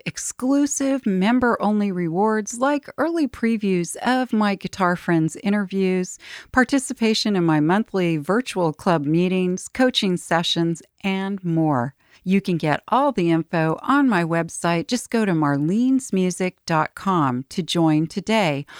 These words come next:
or simply click on the Join the Club link in the show notes. Thank you.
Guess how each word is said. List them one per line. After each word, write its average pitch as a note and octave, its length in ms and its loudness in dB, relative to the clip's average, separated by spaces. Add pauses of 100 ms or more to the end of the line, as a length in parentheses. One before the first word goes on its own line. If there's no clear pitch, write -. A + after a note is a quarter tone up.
(280)
or C4+ 380 2
simply C4+ 560 -2
click A#3+ 440 -2 (120)
on G3+ 200 2
the G3 120 0
Join E3+ 400 2
the A#3+ 80 -2
Club E3 580 0
link G3 580 -2 (140)
in E3+ 320 2
the F#3 80 -2
show D3+ 320 0
notes. G3+ 540 -2 (520)
Thank E4 300 0
you. C#3+ 400 2